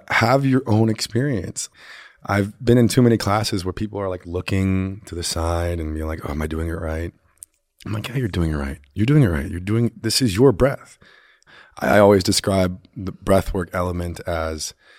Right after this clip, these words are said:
something that's super, that's, you know, posed as, uh, involuntary,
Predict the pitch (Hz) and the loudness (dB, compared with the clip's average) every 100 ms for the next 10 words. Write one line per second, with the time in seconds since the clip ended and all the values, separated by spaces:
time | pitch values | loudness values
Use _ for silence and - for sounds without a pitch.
0 | _ - - 120 123 110 90 - - 110 | _ -4 2 2 4 2 2 -2 -2 0
1 | 120 110 104 - _ 110 98 - - _ | 2 2 2 -4 _ -4 -4 -4 -10 _
2 | _ _ _ _ _ _ 113 95 85 69 | _ _ _ _ _ _ -2 0 0 -2
3 | - - 107 107 104 98 87 85 85 73 | -4 2 6 6 6 2 0 -2 -2 -2
4 | 67 - _ - 98 95 90 98 117 135 | -4 -8 _ -2 0 4 4 4 2 0
5 | 131 156 | 2 0